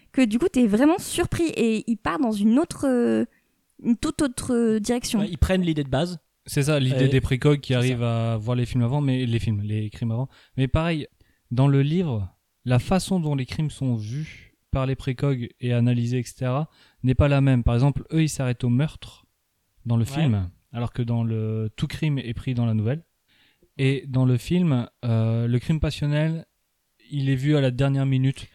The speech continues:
Speaker 2: Oui,
Speaker 3: alors
Speaker 2: parce
Speaker 3: que
Speaker 2: que
Speaker 3: cette
Speaker 2: c'est pas
Speaker 3: notion n'existe pas.
Speaker 2: prémédité, c'est
Speaker 3: Voilà,
Speaker 2: ça.
Speaker 3: c'est ça.
Speaker 2: Et,
Speaker 3: Cette
Speaker 2: euh,
Speaker 3: notion n'existe pas dans le... la nouvelle, parce qu'on parle pas de, on arrive à voir par la préméditation ou autre. Du coup, il y avait ça qui était
Speaker 2: Par contre, il y a
Speaker 3: analysé
Speaker 2: une autre
Speaker 3: différemment.
Speaker 2: très bonne idée dans le film, c'est la notion d'écho,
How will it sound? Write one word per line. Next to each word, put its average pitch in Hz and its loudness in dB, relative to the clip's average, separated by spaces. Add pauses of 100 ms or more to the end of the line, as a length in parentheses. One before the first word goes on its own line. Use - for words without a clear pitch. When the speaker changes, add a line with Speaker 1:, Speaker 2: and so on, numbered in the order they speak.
Speaker 2:
Oui, 160 -2
Speaker 3:
alors 160 -2
Speaker 2:
parce - -2
Speaker 3:
que - -8
Speaker 2:
que 151 0
Speaker 3:
cette 143 2
Speaker 2:
c'est 156 0
pas 147 2
Speaker 3:
notion 156 2
n'existe 139 0
pas. - -
Speaker 2:
prémédité, 135 -6
c'est - -8
Speaker 3:
Voilà, 120 0
Speaker 2:
ça. - -12
Speaker 3:
c'est 123 -6
ça. 110 -8 (160)
Speaker 2:
Et, 156 -4
Speaker 3:
Cette 151 0
Speaker 2:
euh, 147 0
Speaker 3:
notion 147 2
n'existe 143 -2
pas 151 -4 (480)
dans 131 2
le... 127 4
la 123 2
nouvelle, 139 2
parce - 2
qu'on 123 -6
parle 117 -4
pas 135 -4
de, 131 0
on 117 2
arrive 120 0
à 117 2
voir 120 -2
par 131 4
la 123 0
préméditation 120 -2
ou 120 -2
autre. - -8 (280)
Du - -20
coup, - -8
il 165 0
y - 0
avait 127 -2
ça 151 -6
qui - -10
était 123 -8
Speaker 2:
Par 120 -2 (120)
contre, - -
il 117 -2
y - -2
a 110 -2 (160)
Speaker 3:
analysé 143 -2
Speaker 2:
une 151 -2
autre 185 -2
Speaker 3:
différemment. - -8
Speaker 2:
très 202 -2
bonne 180 0
idée 170 -2
dans 156 -4
le 147 -6
film, 190 -6
c'est - -8
la 139 -4
notion 143 -4
d'écho, 156 -4